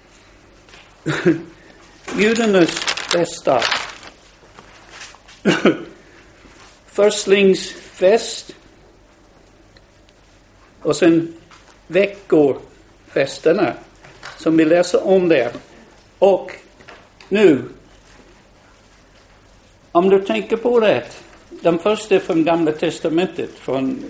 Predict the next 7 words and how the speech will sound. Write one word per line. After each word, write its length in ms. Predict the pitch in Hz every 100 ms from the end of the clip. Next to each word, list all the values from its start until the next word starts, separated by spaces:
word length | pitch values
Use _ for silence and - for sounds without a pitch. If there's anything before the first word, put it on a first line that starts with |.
| - - -
eh, 100 | 131
tredje 400 | - 165 135 151
Moseboken, 720 | 156 147 - 165 165 - 113 - - - - _ _ _ _ _ _ _
tjugotredje 580 | - 165 156 160 151 143
kapitlet. 800 | 160 151 226 226 139 123 - - - _ _ _ _ - - - - - - _ - - - _ - _ _ - -
Den 180 | 185
första 560 | 190 233 233 - 233